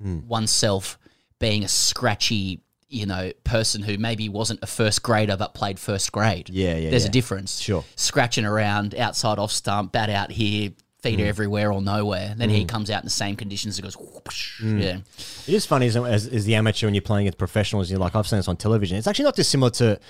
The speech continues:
Speaker 1: to when Pekowski was talking about he faced his first ball. It's like, "Oh, I played PlayStation." It's
Speaker 2: Yeah.
Speaker 1: not dissimilar to that, where, like, you
Speaker 2: <laughs>
Speaker 1: recognise the shapes and the way they,
Speaker 2: Yeah.
Speaker 1: the s-, the stickers on the bat,
Speaker 2: It was, it
Speaker 1: how
Speaker 2: would be
Speaker 1: they
Speaker 2: distracting.
Speaker 1: shape up.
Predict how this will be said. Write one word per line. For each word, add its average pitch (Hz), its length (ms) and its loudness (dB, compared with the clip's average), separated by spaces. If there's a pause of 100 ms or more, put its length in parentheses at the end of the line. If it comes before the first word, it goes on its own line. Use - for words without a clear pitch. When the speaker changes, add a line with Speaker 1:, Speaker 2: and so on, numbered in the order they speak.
(240)
Speaker 1:
to 120 160 2
when 101 300 4 (100)
Pekowski 110 380 -2
was 104 100 -2
talking 107 260 0
about 95 160 0
he 90 60 -4
faced 101 220 -2
his 98 100 -4
first 98 240 0
ball. 95 120 -2
It's 92 80 -4
like, 104 80 -2
"Oh, 104 80 2
I - 20 2
played 104 220 0
PlayStation." 110 640 0
It's 117 100 0
Speaker 2:
Yeah. 113 40 2
Speaker 1:
not 190 220 4
dissimilar 123 540 6
to 131 360 6
that, 113 280 4
where, 117 160 6
like, 110 260 6
you 123 80 4
Speaker 2:
<laughs> - 0 -
Speaker 1:
recognise 123 560 6
the 117 80 0
shapes 117 440 2
and 110 100 0
the 107 60 2
way 104 160 0
they, 101 180 0 (120)
Speaker 2:
Yeah. 170 160 6
Speaker 1:
the 143 40 8
s-, 123 160 2
the 131 160 2
stickers 127 400 4
on 120 80 6
the 110 80 6
bat, 113 320 6
Speaker 2:
It 156 60 4
was, 160 180 2
it 160 120 4
Speaker 1:
how 165 100 6
Speaker 2:
would - 60 6
be - 80 6
Speaker 1:
they 160 40 6
Speaker 2:
distracting. 120 460 2
Speaker 1:
shape 104 100 2
up. 107 240 0